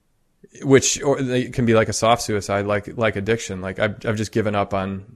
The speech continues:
health. Um, I'm not like Rob running half marathons. I'm just gonna, you know, go out in the streets. And, uh, I was listening to the, This American Life this week, and it was cut from a couple weeks ago, actually. It's about a,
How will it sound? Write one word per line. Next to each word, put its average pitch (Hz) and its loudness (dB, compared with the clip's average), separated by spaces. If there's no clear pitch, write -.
health. 98 -4
Um, 98 -8
I'm 113 -6
not 107 -2
like 98 -4
Rob 101 2
running 95 -4
half 101 -6
marathons. 95 -4
I'm 98 -6
just 98 -8
gonna, 95 -6
you 113 -12
know, 98 -6
go 101 -2
out 98 2
in - -8
the 101 -8
streets. 101 -6
And, 95 -8
uh, 98 -8
I 131 2
was 131 2
listening 139 2
to 120 2
the, - -10
This 127 0
American 117 2
Life 113 0
this 117 -4
week, 110 0
and 104 -6
it - -6
was 120 -4
cut 120 -4
from 127 -4
a 110 0
couple 117 -2
weeks 113 0
ago, 101 0
actually. 98 -2
It's 95 -6
about 104 0
a, 98 -2